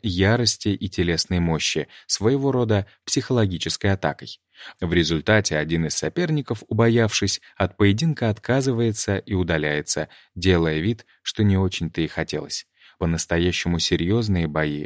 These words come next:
обычно происходят в период установления иерархии в группе или смены власти. Но разобравшись, кто из них альфа, а кто омега,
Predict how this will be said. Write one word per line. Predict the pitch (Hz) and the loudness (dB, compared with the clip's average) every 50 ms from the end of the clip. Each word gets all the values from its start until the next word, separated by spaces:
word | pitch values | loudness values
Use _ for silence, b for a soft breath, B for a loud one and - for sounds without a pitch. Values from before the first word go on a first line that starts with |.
| - | -8
обычно | - 95 98 135 165 - - - 110 | -6 -4 -4 -2 -4 -4 -2 -4 -4
происходят | 104 - 92 87 80 - - - 110 110 107 95 - | -2 -2 -2 -2 -4 -4 -4 -2 -2 -2 -2 -4 -6
в | - | -8
период | - - 90 87 90 92 92 - - _ - | -6 -4 -2 0 2 0 0 -2 -4 _ -12
установления | 95 - - - 85 80 80 78 82 85 85 85 85 85 82 - | -12 -10 -6 -4 -4 -4 -2 -2 0 0 2 2 2 0 0 -2
иерархии | - - 92 87 87 85 85 87 90 87 82 - - - 80 78 | -2 -4 -2 0 2 2 4 4 2 2 0 -2 -6 -4 -4 -4
в | 73 85 | -4 -2
группе | 85 101 127 139 - - 113 101 92 B B B B B | 0 0 0 0 2 2 2 2 2 B B B B B
или | - 113 107 104 101 95 98 - | 0 0 2 4 4 4 2 0
смены | - - - - 95 87 85 82 82 80 | -2 -2 0 2 2 2 2 2 0 0
власти. | 82 85 82 76 73 - - - - - _ B B B B B B - | 0 0 0 0 -2 -4 -10 -14 -16 -18 _ B B B B B B 2
Но | 104 104 104 | 4 6 6
разобравшись, | 98 92 90 98 95 113 143 156 123 - - - 78 - - - | 6 6 4 4 2 2 2 2 2 0 -2 -2 -2 -4 -4 -6
кто | - - - 95 | -6 0 2 4
из | 87 80 76 | 4 4 2
них | 80 80 - - - _ - | 0 -2 -4 -6 -12 _ -2
альфа, | 117 123 123 104 - - - 73 69 | 0 0 0 0 -2 -4 -6 -6 -6
а | - - - 95 | -6 -8 -8 -8
кто | - - - - 85 | -8 -4 -2 0 0
омега, | 82 85 113 151 160 131 127 107 107 | 2 2 2 0 0 2 0 0 0